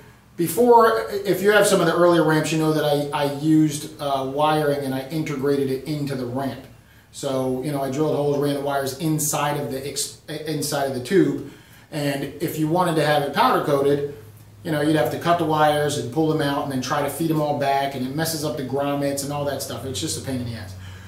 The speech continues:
So now it's a, an, a whole exterior harness that you can just take the entire thing off at once. Um, and that will prevent you from having to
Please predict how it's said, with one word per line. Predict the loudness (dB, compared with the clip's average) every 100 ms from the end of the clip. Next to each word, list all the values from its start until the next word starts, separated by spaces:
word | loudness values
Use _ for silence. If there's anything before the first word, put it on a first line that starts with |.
| -16
So | -4 2
now | 4 6 8 6 6
it's | 2 0 0
a, | -2 -2 -2
an, | -2 -2
a |
whole | -4 -2 4 4 4
exterior | -2 0 0 2 0
harness | 0 0 0 -2 -4
that | -6
you | -6
can | -6
just | -6 -6
take | -6
the | -6
entire | -6 -4 0 0
thing | -2 -4
off | -6 -8
at | -10
once. | -10 -12 -14 -16 -20 -20 -20 -20 -10
Um, | -6 -4 -2 -4 -4 -8 -18 -8
and | -4 -2 0
that | 0 0 0
will | -2
prevent | -2 -2 -2 -2 -2
you | -6
from | -4 -4
having | -4 -4 -4 -6
to | -6 -8 -10